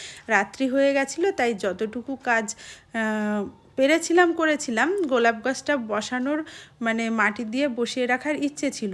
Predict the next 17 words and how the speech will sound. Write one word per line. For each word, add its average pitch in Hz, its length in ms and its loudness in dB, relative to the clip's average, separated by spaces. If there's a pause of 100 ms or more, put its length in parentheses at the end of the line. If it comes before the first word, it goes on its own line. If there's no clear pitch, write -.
সময়ের 226 500 -2
অভাবে, 247 400 -2
আহ, 220 720 -4
করতে - 360 0
পারলাম 190 380 0
না 196 120 -2
যেহেতু 214 440 -4
রাত্রি 220 440 0
হয়ে 196 260 0
গেছিলো, 180 420 -6
সন্ধ্যা 202 460 -4
ঘোর 233 380 2
হয়ে 196 260 -2
গেছিলো। 180 400 -8 (440)
এখন 202 340 0
গোলাপ 220 340 2
গাছটা 233 320 -2